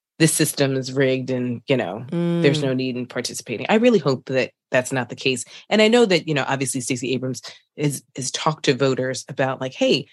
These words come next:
Speaker 1: sometimes your candidate doesn't win. That doesn't mean that you pack up your marbles and you leave democracy forever," you know, that that's not how it works.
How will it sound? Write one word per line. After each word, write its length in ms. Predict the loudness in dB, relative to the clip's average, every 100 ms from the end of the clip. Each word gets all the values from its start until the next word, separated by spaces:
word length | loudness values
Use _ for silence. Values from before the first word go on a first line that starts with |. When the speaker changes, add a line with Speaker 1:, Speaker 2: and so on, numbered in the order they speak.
| _
Speaker 1:
sometimes 560 | -2 2 2 2 2 2
your 100 | -4
candidate 420 | -2 0 2 2
doesn't 280 | 2 0 -2
win. 260 | 0 0 0
That 140 | 2
doesn't 220 | 2 2
mean 180 | 2 2
that 160 | 0 -6
you 80 |
pack 240 | -2 -2 -2
up 100 | -4
your 120 | 0
marbles 360 | 2 2 0 -2
and 120 | -4
you 80 | 0
leave 320 | 0 0 -4 _ _ -2
democracy 640 | 0 0 -4 -12 -14 -6 2
forever," 420 | 4 4 -2 -10 -4
you 100 | 0
know, 180 | 0 0
that 180 | 2
that's 280 | 2 0 0
not 240 | -2 -2 -2
how 280 | 0 0
it 80 | -2
works. 380 | 0 0 0